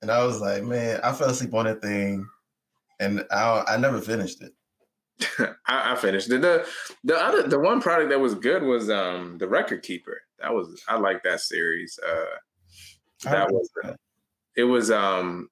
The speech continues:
Speaker 2: it was a great controversy, but it was told from the perspective of, uh, angels, where it was basically they had a good angel and a bad angel, but they were friends before the fall. And so they would come together to, like, retell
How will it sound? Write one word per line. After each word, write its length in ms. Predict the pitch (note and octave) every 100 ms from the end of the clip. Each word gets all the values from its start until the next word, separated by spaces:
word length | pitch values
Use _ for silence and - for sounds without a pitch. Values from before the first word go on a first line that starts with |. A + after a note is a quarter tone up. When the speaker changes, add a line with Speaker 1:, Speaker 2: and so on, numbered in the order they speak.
| A2+
Speaker 2:
it 80 | B2
was 120 | B2
a 80 | A2
great 240 | A#2+ B2
controversy, 640 | B2 C#3 C3+ G2+ F#2+ G2+
but 380 | F2+ F#2 F2+ E2+
it 60 | F2
was 240 | F#2+ -
told 580 | - - G2+ G2+ G2 F#2+
from 380 | - G2+ F#2+ F#2+
the 60 | F#2
perspective 680 | F#2 - G2 F#2 F#2 F2
of, 260 | F2+ F2 E2
uh, 180 | E2 C#2+
angels, 560 | E2+ F#2 E2 - - -
where 200 | D#2+ D#2+
it 80 | E2
was 300 | E2+ E2+ - -
basically 340 | F#2 F2+ F2+
they 80 | F2+
had 80 | F2+
a 40 |
good 220 | D#2+ F#2 E2+
angel 340 | E2 E2 E2+
and 100 | E2
a 40 |
bad 260 | D#2+ F2 E2
angel, 320 | E2+ E2 E2+ - - - - -
but 140 | G#2+
they 120 | A2+ A#2
were 160 | G#2
friends 400 | - B2 A#2+ A#2
before 400 | F#2 F#2+ - G#2+
the 100 | F#2
fall. 520 | - G2+ F#2+ E2 F2 - _ _ _ -
And 120 | F#2
so 180 | - G#2+
they 180 | G#2 G#2
would 340 | G#2 G2 F#2+ - -
come 220 | A#2+ A#2
together 380 | G#2 G2+ A#2+ C#3+
to, 160 | -
like, 220 | G#2 F#2 F2+
retell 680 | A2 G#2+ G#2 G2+ F#2 F#2